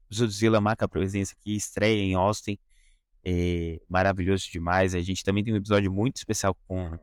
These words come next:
com ele no Podclave, se vocês buscarem aí, falando sobre o caminho do artista independente. E ele chegou ontem num astral maravilhoso. Tenho certeza que vai ser muito proveitoso pra ele, tanto a experiência do festival e tanto pro público,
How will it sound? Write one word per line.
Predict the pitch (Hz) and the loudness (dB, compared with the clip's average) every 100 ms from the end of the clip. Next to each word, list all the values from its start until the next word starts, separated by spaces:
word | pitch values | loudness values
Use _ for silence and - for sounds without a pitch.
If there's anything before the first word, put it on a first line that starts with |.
| - | -4
com | 101 | 0
ele | 92 92 | 2 2
no | 87 | 0
Podclave, | 87 85 - 92 95 | -2 -2 2 2 2
se | 90 - | -2 -10
vocês | - 87 | -4 -4
buscarem | 90 90 - 85 82 | -4 -6 0 0 0
aí, | 82 120 - _ _ _ _ _ - | -2 -4 -8 _ _ _ _ _ -4
falando | 90 | -4
sobre | 90 90 | -2 -2
o | |
caminho | - 95 | 0 2
do | 87 | 2
artista | 85 90 - | 0 -2 -4
independente. | 85 80 82 82 90 101 - 92 | -4 -4 -2 0 0 0 -2 -2
E | 90 | -2
ele | 92 | -2
chegou | - 90 90 | -2 -2 -2
ontem | 90 90 | -2 0
num | 92 | 0
astral | 90 - 90 | -2 -2 0
maravilhoso. | 92 92 90 87 98 117 110 113 107 _ - - _ _ _ _ | 2 2 0 0 2 2 2 0 -2 _ -20 -20 _ _ _ _
Tenho | - 101 | -4 0
certeza | 98 107 98 | 0 0 0
que | - | 0
vai | 98 | -2
ser | - 98 | 0 0
muito | 95 - | 0 0
proveitoso | 98 95 90 95 95 | 0 0 0 -2 0
pra | 92 | 2
ele, | 90 90 | 2 0
tanto | 87 101 - | -2 -4 -4
a | |
experiência | - 95 - | -4 -4 -4
do | 92 | -6
festival | 92 - - 90 | -4 -2 2 2
e | 101 | 0
tanto | 101 104 | -6 -10
pro | 113 | -14
público, | - 98 110 - | -12 -6 -6 -6